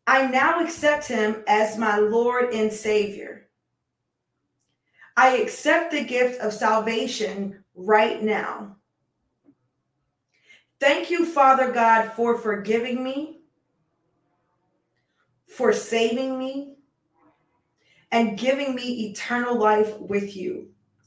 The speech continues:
Amen. Listen, if you said it and you believed it, good news, because this salvation is available to everyone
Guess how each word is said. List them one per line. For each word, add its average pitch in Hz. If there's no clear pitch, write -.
Amen. 196
Listen, 262
if 302
you 226
said 262
it 285
and 262
you 277
believed 233
it, 262
good 277
news, 262
because 220
this 285
salvation 254
is 240
available 262
to 226
everyone 254